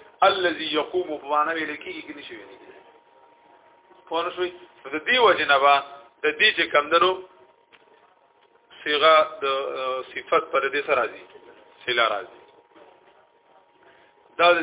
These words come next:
صيغې د صفت مسله ختمه شوه. دویمه مسله، چا په دې شعر کې ذکر کوي چې آیا فعل مضارع د الف لام او د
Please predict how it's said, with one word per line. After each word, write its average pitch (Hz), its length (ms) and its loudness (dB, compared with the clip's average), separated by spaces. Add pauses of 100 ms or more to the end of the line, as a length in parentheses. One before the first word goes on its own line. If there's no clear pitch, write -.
صيغې 151 300 -4
د 147 40 -8 (100)
صفت - 300 -8
مسله 120 340 -4
ختمه 117 400 -10
شوه. - 160 -20 (840)
دویمه 147 260 -2
مسله، 107 500 -8 (1080)
چا 151 200 2
په 151 120 -4
دې 147 140 -6 (100)
شعر 180 240 -4
کې 151 60 -10
ذکر 135 340 -6
کوي 131 260 -10 (460)
چې - 100 -14 (100)
آیا 180 460 4 (720)
فعل 180 320 0
مضارع 143 520 0 (400)
د 151 40 -4
الف 147 400 -8
لام 180 300 2
او 156 120 -8
د 143 80 -8